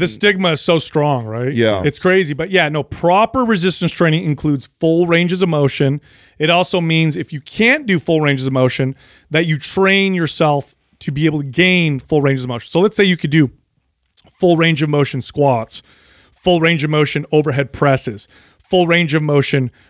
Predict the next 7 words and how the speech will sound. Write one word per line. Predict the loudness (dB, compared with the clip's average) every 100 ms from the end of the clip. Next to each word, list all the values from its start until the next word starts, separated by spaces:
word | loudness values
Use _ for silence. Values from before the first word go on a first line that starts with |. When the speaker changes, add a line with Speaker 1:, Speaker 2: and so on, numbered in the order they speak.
| -14
Speaker 1:
rows | -8 0 2 4 4 2 0 -2 -4
and | 0 2 0 -4 _ _
cable | -4 2 2 2 0 -4
chops | -2 0 -2 -4 -10 -8
and | -4 -4 -2 0
windmills | 2 2 0 0 0 -2 -4 -6
and | 0 0 0